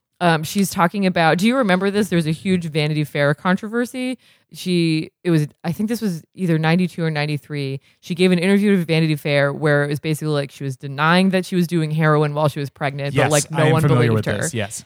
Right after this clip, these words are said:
Speaker 1: And she was also, like, smoking while pregnant, which in comparison
Speaker 2: This,
Speaker 1: doesn't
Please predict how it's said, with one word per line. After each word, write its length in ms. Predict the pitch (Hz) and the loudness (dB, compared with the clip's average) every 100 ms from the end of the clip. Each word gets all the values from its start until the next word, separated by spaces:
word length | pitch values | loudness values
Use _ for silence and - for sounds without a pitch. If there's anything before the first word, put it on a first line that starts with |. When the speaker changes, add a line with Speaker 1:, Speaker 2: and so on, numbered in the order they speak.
| - | -2
Speaker 1:
And 100 | 196 | -2
she 100 | - | 2
was 100 | 180 | 2
also, 220 | 185 170 | 2 2
like, 160 | 175 151 | 2 0
smoking 400 | - 147 143 139 | -2 -2 -2 -4
while 160 | 143 - | -4 -2
pregnant, 400 | 139 135 135 139 | -2 -4 -6 -6
which 280 | 139 - - | -8 -10 -14
in 320 | 139 123 120 - - | -12 -12 -14 -20 -12
comparison 480 | 139 135 117 123 | -10 -8 -10 -8
Speaker 2:
This, 160 | 139 160 | 0 0
Speaker 1:
doesn't 120 | - | 0